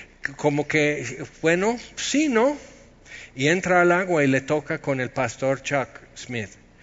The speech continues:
y ahí está. Entonces él le hace unas preguntas. Algunos aquí bautizados, "¿Qué crees acerca de Jesús? ¿Tú crees que es el Hijo de Dios?" Y ahí están,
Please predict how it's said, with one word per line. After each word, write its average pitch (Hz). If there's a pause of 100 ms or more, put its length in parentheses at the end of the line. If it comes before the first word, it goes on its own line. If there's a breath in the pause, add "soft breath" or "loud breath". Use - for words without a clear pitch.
(260 loud breath)
y 127
ahí 147
está. 135 (460 loud breath)
Entonces 143
él 139
le 139
hace 131
unas 135
preguntas. 151
Algunos 139
aquí 139
bautizados, 143
"¿Qué 240
crees 120
acerca 113
de 107
Jesús? 95
¿Tú 160
crees 175
que 156
es 139
el 117
Hijo 117
de 110
Dios?" 110
Y 127
ahí 117
están, 113